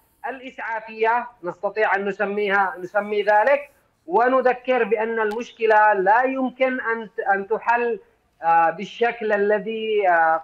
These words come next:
قد يتصوره المواطن بعد أن وصلنا إلى ثمانمائة في المائة في، آه،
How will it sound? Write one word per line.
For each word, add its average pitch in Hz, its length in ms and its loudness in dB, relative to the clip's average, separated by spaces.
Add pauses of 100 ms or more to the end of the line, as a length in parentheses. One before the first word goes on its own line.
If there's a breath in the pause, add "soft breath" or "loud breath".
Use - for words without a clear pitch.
قد 196 220 -2
يتصوره 202 840 0
المواطن 202 680 0 (340)
بعد 190 220 -2
أن 202 160 2
وصلنا 214 400 -2
إلى 202 320 -2
ثمانمائة 226 640 -2
في 214 140 -6
المائة 196 480 0 (440)
في، 180 500 2
آه، 156 760 2